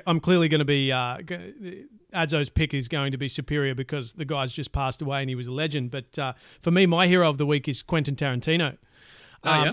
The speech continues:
Speaker 1: not because of anything in particular he did this week, but he was on, uh, the Joe Rogan podcast and having a listen
Speaker 2: Mm.
Speaker 1: to him talk about his, everything about how he creates, what his story is for, like, three straight hours. That guy is just such a fucking badass.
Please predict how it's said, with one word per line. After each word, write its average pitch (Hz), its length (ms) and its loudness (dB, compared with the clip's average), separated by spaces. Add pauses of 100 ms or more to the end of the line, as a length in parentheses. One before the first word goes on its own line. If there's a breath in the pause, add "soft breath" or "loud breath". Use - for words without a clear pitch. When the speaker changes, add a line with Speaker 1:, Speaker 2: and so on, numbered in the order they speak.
Speaker 1:
not 254 200 0
because 226 240 4
of 185 140 -2 (100)
anything 190 320 2
in 175 60 2
particular 180 340 0
he 165 60 4
did 156 160 -4
this 147 200 -8
week, 175 280 -4
but 160 120 -2
he 156 160 2
was 165 160 2
on, 180 440 0
uh, 151 460 -4
the 143 460 -2
Joe 165 180 2
Rogan 147 300 2
podcast 147 600 -4
and 143 100 0
having 151 200 2
a 147 40 0
listen 156 340 2
Speaker 2:
Mm. - 40 -4
Speaker 1:
to 143 100 -2
him 143 180 0
talk 151 320 -2
about 139 360 -2
his, 139 520 -2 (180)
everything 165 380 2
about 139 400 -2
how 147 180 2
he 147 80 0
creates, 135 480 -4
what 143 140 -4
his 131 100 -4
story 139 560 -2
is 165 300 -10 (280 loud breath)
for, 156 180 -2
like, 135 260 -6
three 151 340 -2
straight 139 380 -4
hours. 135 580 -8 (340 soft breath)
That 190 180 -2
guy 143 220 0
is 120 120 -6
just 135 260 -6 (200)
such 151 300 -6
a 120 100 -10
fucking 127 680 -8
badass. 120 640 -12